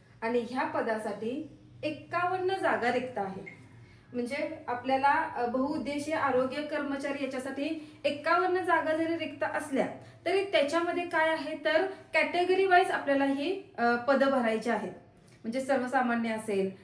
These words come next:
किंवा त्यानंतर खेळाडू असेल, त्यानंतर कास्ट वाईज जागा असतील. आता त्याची इन्फॉर्मेशन आपल्याला, अ, जेव्हा तुम्ही फॉर्म फिलअप करायला जाणार त्यावेळेस तुम्हाला तिथं मिळून जाईल. पण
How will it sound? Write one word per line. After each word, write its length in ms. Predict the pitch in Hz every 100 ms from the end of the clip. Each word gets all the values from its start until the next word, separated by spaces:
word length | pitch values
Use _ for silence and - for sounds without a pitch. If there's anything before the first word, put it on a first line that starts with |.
| -
किंवा 280 | 233 226 226
त्यानंतर 300 | 226 240 240 247
खेळाडू 380 | 262 226 214 220
असेल, 680 | 214 202 196 190 185 - - -
त्यानंतर 460 | 226 233 226 240
कास्ट 380 | 233 240 240 -
वाईज 180 | 233 202
जागा 280 | 214 190 196
असतील. 340 | 196 202 196 - - -
आता 140 | 330
त्याची 420 | 359 330 285 311
इन्फॉर्मेशन 760 | 370 349 311 311 302 302 302 311 339
आपल्याला, 360 | 277 262 262 269 - -
अ, 400 | 240 240 247 254 254 - 233 208
जेव्हा 240 | 262 254
तुम्ही 260 | 269 285 311
फॉर्म 260 | 285 285 285
फिलअप 280 | 277 277
करायला 300 | 294 269 262
जाणार 320 | 269 277 240 220
त्यावेळेस 440 | - 233 254 254
तुम्हाला 260 | 254 226 233
तिथं 380 | 233 233 392 381
मिळून 280 | 254 240 214
जाईल. 180 | 185 180 - - 370
पण 140 | 403